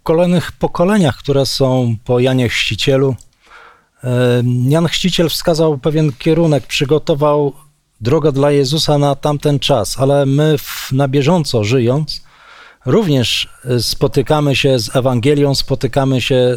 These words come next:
z, e, taką postacią jak Pan Jezus i każdy z nas stoi przed wyborem przyjąć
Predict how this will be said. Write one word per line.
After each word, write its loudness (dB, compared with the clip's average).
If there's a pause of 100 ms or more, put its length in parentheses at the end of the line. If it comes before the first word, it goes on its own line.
z, -8
e, 0
taką -2
postacią -2
jak -2
Pan 0
Jezus 0 (420)
i -2 (280)
każdy -2
z -6
nas 0
stoi 0
przed -2
wyborem 0
przyjąć -2